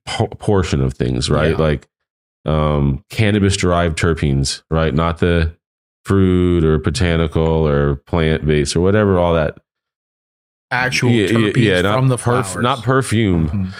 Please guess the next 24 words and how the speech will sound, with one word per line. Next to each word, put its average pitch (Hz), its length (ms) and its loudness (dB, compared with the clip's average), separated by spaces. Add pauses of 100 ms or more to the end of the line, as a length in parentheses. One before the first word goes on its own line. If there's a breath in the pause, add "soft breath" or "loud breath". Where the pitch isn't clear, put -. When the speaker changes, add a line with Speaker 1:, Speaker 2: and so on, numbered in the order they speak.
(240 loud breath)
Speaker 1:
you 92 140 0
know, 123 300 2
<laughs> 120 140 0
not 110 320 2
like 110 260 2
window 98 520 2
cleaners 95 760 2
or 85 440 2
whatever 90 460 2
all 90 160 2
these 87 300 0
terps 90 400 -2
are, 80 140 2
right? 82 240 0
That 80 140 0
are, 78 240 0 (220)
that 82 100 0
aren't 95 200 -2
cannabis 90 340 0
derived. 71 380 -2 (1400)
I 80 80 0
think 90 380 -2
that, 85 300 0 (840)
uh, 76 640 -2